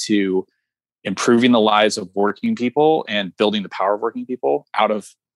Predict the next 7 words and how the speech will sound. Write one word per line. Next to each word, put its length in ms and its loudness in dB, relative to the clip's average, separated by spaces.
this 140 -2
organization 680 0
that's 220 -4
only 340 4
existence 560 -4
is 260 -4
to, 520 -2